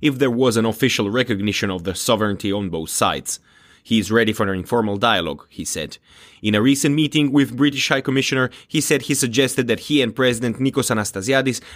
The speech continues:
be invited to London for dialogue within a different environment. "A new agreement is needed in Cyprus based on what the Turkish Cypriot side proposes," he said. On the issue of Varosha, he said that as soon as the examination of the application from Greek Cypriot property owners was completed,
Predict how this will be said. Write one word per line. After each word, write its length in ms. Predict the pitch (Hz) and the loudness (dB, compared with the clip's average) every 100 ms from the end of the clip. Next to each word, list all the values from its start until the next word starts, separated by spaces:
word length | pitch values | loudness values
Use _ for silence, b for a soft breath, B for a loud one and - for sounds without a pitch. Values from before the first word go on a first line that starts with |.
| - | -6
be 100 | 180 | -2
invited 480 | 151 135 131 127 110 | 0 2 0 0 -2
to 100 | 110 | 0
London 380 | 110 107 110 | 0 0 -2
for 240 | 101 143 123 | -2 -2 0
dialogue 500 | 117 110 107 113 110 | 2 2 2 0 0
within 280 | 147 127 113 | 2 4 4
a 60 | 98 | 2
different 420 | 98 - 92 82 | 0 -2 -6 -6
environment. 760 | 82 101 95 76 69 65 60 - b b b - | -6 -2 -2 -2 -8 -14 -18 -20 b b b -2
"A 100 | 107 | 2
new 160 | 117 | 4
agreement 500 | 110 117 123 120 113 - | 2 2 2 2 0 2
is 200 | 156 127 | 2 4
needed 300 | 131 117 98 | 2 2 0
in 80 | 98 | 0
Cyprus 540 | - 117 110 117 - B B 135 | 2 2 0 -4 -4 B B 2
based 260 | 151 131 | 2 4
on 140 | 127 117 | 0 2
what 160 | 120 | 0
the 100 | 113 | 0
Turkish 380 | 110 117 110 101 | 0 0 0 -4
Cypriot 320 | - 95 90 | -6 -6 -6
side 280 | - 85 80 | -6 -6 -6
proposes," 580 | 85 - 107 85 78 - | -8 -2 -2 -2 -10 -12
he 160 | - 95 | -10 -8
said. 300 | - 76 - _ b b b b b | -6 -6 -10 _ b b b b b
On 160 | 95 98 | -8 -2
the 140 | 104 | 0
issue 200 | 113 123 | 2 0
of 100 | 107 | 0
Varosha, 500 | 113 127 131 - 127 B B _ | 2 2 2 2 0 B B _
he 140 | 156 | -2
said 260 | - 147 135 | 2 2 4
that 160 | 113 | 2
as 100 | 92 | 0
soon 240 | - 180 165 | -2 0 0
as 120 | 135 | 2
the 160 | 143 | 2
examination 600 | 135 113 127 123 131 - | 2 2 2 2 0 -2
of 120 | 120 110 | -4 0
the 100 | 120 | 0
application 580 | 117 120 131 123 - 110 | 0 -2 -2 0 -2 -2
from 220 | 117 104 | -2 -2
Greek 220 | 120 139 | 0 0
Cypriot 400 | - 147 135 120 | 0 0 2 0
property 400 | 143 127 117 120 | 0 0 0 2
owners 320 | 123 120 113 | 2 2 0
was 160 | 113 107 | -2 -2
completed, 560 | 92 87 151 147 131 | -4 2 2 2 0